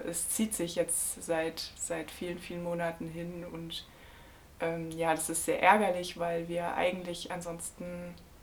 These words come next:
abgesehen davon, in den Startlöchern stehen und loslegen wollen und, ähm, ja, diese Hürde gerade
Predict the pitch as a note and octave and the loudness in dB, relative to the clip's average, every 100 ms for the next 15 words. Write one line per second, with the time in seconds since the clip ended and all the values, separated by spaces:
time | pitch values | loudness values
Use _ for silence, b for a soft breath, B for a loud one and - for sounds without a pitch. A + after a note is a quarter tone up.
0 | - - - - F#3 G#3 G3 F#3+ F3+ G3 | -20 -20 -10 2 2 4 0 0 4 6
1 | B3 A#3 G#3 G3+ F#3+ F#3+ F#3+ F#3+ F#3 F#3 | 6 4 2 -2 -4 -4 -6 -6 -6 -4
2 | - F#3+ B3 F3 E3+ E3 E3 - E3 E3 | 6 6 6 2 0 -2 -4 -2 0 0
3 | F#3 G3 - F3 F3 F3+ A3 - E3 E3+ | -2 -4 -4 -4 -2 0 2 2 0 0
4 | E3 E3 E3 E3+ E3+ E3+ E3+ E3+ - - | 2 4 4 2 -2 -4 -4 -6 -6 -2
5 | E3+ E3+ E3+ E3+ E3+ E3+ F#3 F#3+ F3+ F#3+ | 0 0 -2 -4 -4 2 4 4 2 6
6 | G#3+ B3+ G#3+ E3+ D#3+ E3 D#3+ | 12 12 12 6 6 6 4